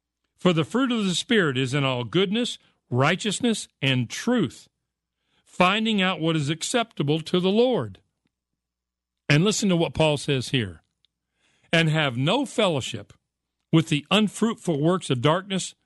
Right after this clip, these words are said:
but rather expose them." And see, that's the role of a watchman. Not to just say, "Oh, we're gonna all go along with whatever's, whatever the,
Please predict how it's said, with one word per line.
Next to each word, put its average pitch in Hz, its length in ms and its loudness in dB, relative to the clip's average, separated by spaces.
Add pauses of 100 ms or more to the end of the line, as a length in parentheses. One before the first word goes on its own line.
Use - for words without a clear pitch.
(600)
but 143 160 -2
rather 165 500 0 (320)
expose 147 680 0
them." 92 280 -8 (1600)
And 160 140 4
see, 190 180 2
that's 185 320 2
the 185 120 2
role 185 340 4
of 151 100 0
a 139 80 0
watchman. 143 640 -2 (960)
Not 214 280 2
to 247 80 -2
just 202 260 0
say, 196 320 0
"Oh, 190 500 -2 (400)
we're 170 140 4
gonna 180 160 2
all 170 260 2
go 175 220 2
along 170 300 0
with 139 120 -2
whatever's, 151 460 -2 (140)
whatever 165 340 0
the, 131 380 -4